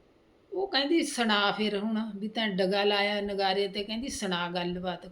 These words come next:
ਕਹਿੰਦੀ "ਮੈਂ ਤਾਂ ਭੁੱਖੀ ਤੀ, ਊਂ ਹੀ ਲਾਤਾ," ਕਹਿੰਦੀ "ਜਾਣ ਕੇ ਵੀ ਖਾ ਪੀ ਕੇ ਵਗ ਜੂੰਗੀ।"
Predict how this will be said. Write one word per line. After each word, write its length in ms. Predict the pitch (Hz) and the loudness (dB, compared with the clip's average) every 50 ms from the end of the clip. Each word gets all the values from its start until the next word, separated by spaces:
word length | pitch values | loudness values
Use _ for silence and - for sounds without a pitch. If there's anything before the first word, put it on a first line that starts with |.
| - - | -10 -6
ਕਹਿੰਦੀ 220 | - 254 285 330 339 | -2 0 2 4 4
"ਮੈਂ 160 | 330 302 285 | 4 4 4
ਤਾਂ 140 | - 269 269 | 4 2 2
ਭੁੱਖੀ 460 | 269 330 330 - - - 269 240 - | 2 0 -4 -6 -4 -2 -2 0 0
ਤੀ, 120 | - 226 254 | 0 -2 0
ਊਂ 120 | 269 247 | 0 2
ਹੀ 120 | 247 247 233 | 2 2 2
ਲਾਤਾ," 360 | 220 196 175 170 - 185 175 | 2 2 2 0 -2 -4 -4
ਕਹਿੰਦੀ 260 | 165 180 180 208 240 | -2 -2 -4 -2 -2
"ਜਾਣ 320 | 208 208 180 175 180 180 | 0 0 0 0 0 -4
ਕੇ 180 | 180 - 214 220 | -4 -4 -2 -2
ਵੀ 80 | 226 214 | -2 -4
ਖਾ 220 | 214 190 185 185 | -4 -2 -2 -2
ਪੀ 200 | 185 - 208 196 | -2 -2 -6 -6
ਕੇ 240 | 185 - 196 185 185 185 202 180 | -4 -2 0 0 0 -2 -4 -6
ਵਗ 180 | 180 175 170 170 156 | -4 -4 -4 -4 -6
ਜੂੰਗੀ।" 340 | - 185 180 165 175 180 | -4 -4 -4 -4 -4 -8